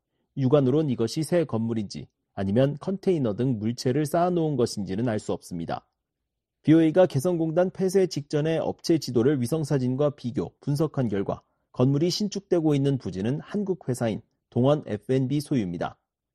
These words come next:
개성공단에 이처럼 새로운 건물, 그것도 한국 회사 부지에 들어서는 것은 매우 이례적입니다.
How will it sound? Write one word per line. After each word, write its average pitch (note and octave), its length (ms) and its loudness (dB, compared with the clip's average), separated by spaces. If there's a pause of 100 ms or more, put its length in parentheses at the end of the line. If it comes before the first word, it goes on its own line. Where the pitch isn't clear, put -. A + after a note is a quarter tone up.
(500)
개성공단에 F3+ 560 2
이처럼 F3 340 2
새로운 F#3+ 400 -2
건물, G#2+ 320 -4 (200)
그것도 D3+ 400 2
한국 G#3+ 480 -2
회사 F3 240 0
부지에 C3 400 -2
들어서는 B2 500 0
것은 B2 380 -2
매우 B2 320 2
이례적입니다. E2+ 720 -4